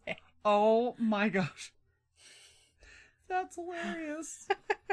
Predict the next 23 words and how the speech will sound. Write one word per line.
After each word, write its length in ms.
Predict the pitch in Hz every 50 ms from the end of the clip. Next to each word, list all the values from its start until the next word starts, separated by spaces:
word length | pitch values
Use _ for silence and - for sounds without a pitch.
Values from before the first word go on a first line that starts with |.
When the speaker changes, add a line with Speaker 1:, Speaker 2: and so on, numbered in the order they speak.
| - - _ - 381 - _ _ 359 - _ _ _ _ _ _ - - - - - _ _
Speaker 1:
But 120 | - 320
yeah, 180 | 359 359 302 208 - - _ _
so 180 | - - 320 311
peacock 560 | - - 359 339 - - 208 180 - - -
Speaker 2:
How 80 | 233
Speaker 1:
meat. 220 | 233 233 240 - 208
Speaker 2:
was 180 | 208 208 196 -
it? 160 | 160 147 - _ _ _ -
Oh 140 | 247 277
my 220 | 285 277 285 277 285
gosh. 520 | 196 214 208 185 156 147 - - - - - 202 202 - - - _ _ -
That's, 420 | 247 254 277 302 294 - - - - - -
I 140 | 330 370 403
feel 220 | 392 - 427 403
so 320 | 359 - - - 349 339 339
bad. 240 | - 320 311 285 226
Do 80 | 285
you 60 | 320
know 100 | 339 415
there's 220 | 403 427 370 277 285
a 60 | 277
peacock 520 | - - - 233 220 - - 226 214 -
farm? 300 | - - 208 190 190 208